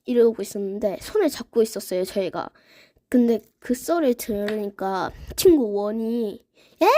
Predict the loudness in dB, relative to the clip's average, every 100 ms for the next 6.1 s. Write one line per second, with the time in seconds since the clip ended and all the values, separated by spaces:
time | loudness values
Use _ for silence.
0 | 4 -2 _ _ 0 2 2 -2 -4 -4
1 | -4 -4 2 4 6 4 -2 -6 -6 -2
2 | 4 6 4 0 -6 -18 0 4 6 6
3 | 4 4 _ 2 2 0 -6 -14 -14 _
4 | _ 2 2 2 -4 -2 -2 -2 -6 -4
5 | -2 -4 -6 -10 -2 -2 0 -2 -2 -2